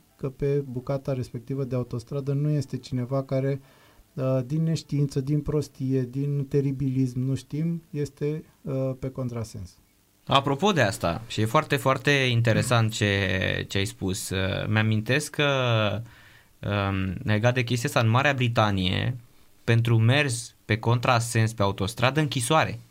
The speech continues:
Speaker 2: Deci nu amendă și luat permisul, nu, închisoare. Deci întâi te judecă, te bagă în închisoare, riști între doi și cinci ani de pușcărie, pe care o faci, da?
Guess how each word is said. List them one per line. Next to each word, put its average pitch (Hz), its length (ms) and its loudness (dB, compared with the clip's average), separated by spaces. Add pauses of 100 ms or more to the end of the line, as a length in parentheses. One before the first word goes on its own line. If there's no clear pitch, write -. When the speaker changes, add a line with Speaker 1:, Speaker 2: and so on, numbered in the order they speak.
Speaker 2:
Deci 113 160 4
nu 185 680 4
amendă 147 440 6
și 127 160 0
luat 117 200 6
permisul, 107 360 0
nu, 185 60 4
închisoare. 160 580 2 (440)
Deci 123 180 4
întâi 139 280 2
te 185 160 2
judecă, 131 600 2
te 110 140 2
bagă 131 300 4
în 175 60 2
închisoare, 117 680 0 (300)
riști 165 300 2
între 165 240 2
doi 151 220 2
și 147 120 0
cinci 135 260 0
ani 139 140 2
de 120 60 4
pușcărie, 101 640 2 (400)
pe 120 100 4
care 113 200 6
o 104 40 0
faci, - 360 2 (380)
da? 104 320 2